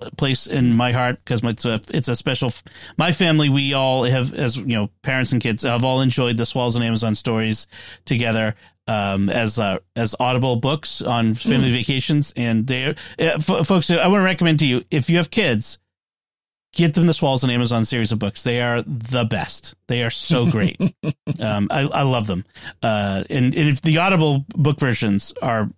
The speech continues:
Speaker 1: are fantastic as well. So, uh, definitely get those, uh, for your, for your kids. Uh, but that's all,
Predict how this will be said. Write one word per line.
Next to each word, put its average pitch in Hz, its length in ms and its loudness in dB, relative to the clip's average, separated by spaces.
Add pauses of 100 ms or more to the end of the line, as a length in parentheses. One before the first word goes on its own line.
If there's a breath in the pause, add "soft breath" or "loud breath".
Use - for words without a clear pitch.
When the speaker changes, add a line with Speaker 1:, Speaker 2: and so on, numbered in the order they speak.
(180)
Speaker 1:
are 135 120 2 (240)
fantastic 110 560 0
as 110 120 -8
well. - 120 -4
So, - 260 -4 (300 loud breath)
uh, 107 120 0
definitely 123 360 0
get 117 160 -2
those, 107 160 0
uh, - 120 -2
for - 140 -4
your, 101 240 -2
for - 140 -8
your 104 100 -4
kids. - 300 -8 (400 loud breath)
Uh, 117 360 2
but 190 140 2
that's 233 180 2
all, 269 220 4